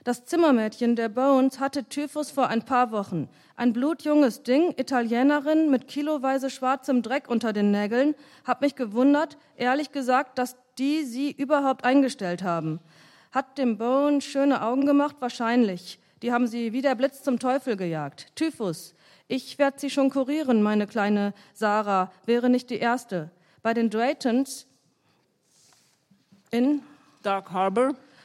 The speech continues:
Speaker 1: hab ich sieben Kranke gepflegt, sie aufgepäppelt mit meinem Hafersüppchen,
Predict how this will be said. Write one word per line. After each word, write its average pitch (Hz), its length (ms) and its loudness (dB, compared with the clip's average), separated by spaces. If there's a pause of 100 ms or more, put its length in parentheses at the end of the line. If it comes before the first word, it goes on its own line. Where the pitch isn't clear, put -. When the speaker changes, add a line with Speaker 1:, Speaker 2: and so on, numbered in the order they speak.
Speaker 1:
hab 240 100 -4
ich 247 120 -6
sieben 247 580 0
Kranke 269 380 -2
gepflegt, 202 540 -8
sie 214 140 -10
aufgepäppelt 190 840 -4 (360)
mit - 120 -6
meinem 226 260 0
Hafersüppchen, 185 840 -6